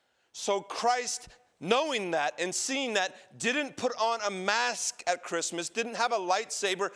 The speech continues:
He became one of us to save us, and in Paul's view, to restore humanity.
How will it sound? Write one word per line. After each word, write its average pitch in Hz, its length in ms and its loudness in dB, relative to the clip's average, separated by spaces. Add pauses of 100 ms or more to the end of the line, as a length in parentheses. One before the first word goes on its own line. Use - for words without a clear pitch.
(140)
He 247 220 -4
became 220 600 -4 (180)
one 202 320 0
of 175 160 -2
us 156 520 -2 (280)
to 208 180 -4
save 240 520 0
us, 180 360 0 (240)
and 185 200 -2
in 202 340 -2
Paul's 226 640 0
view, 185 520 -2 (340)
to 196 140 -2
restore 196 420 0
humanity. 165 540 -4